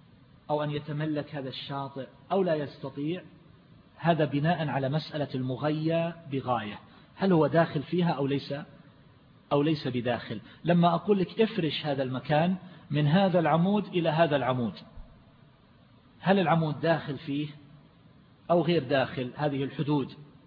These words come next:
المربع الذي أردنا أن نفرشه، هل هو داخل الحيز اللي بين الأعمدة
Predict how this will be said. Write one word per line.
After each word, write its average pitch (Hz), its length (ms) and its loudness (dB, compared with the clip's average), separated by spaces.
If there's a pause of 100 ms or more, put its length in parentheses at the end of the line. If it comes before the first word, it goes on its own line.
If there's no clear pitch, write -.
(760)
المربع 143 540 2
الذي 135 300 0
أردنا 139 460 2
أن 135 100 -2
نفرشه، 131 640 -2 (960)
هل 202 160 6
هو 170 140 8
داخل 160 520 2 (260)
الحيز 151 460 0
اللي 135 160 0
بين 147 200 2
الأعمدة 147 540 0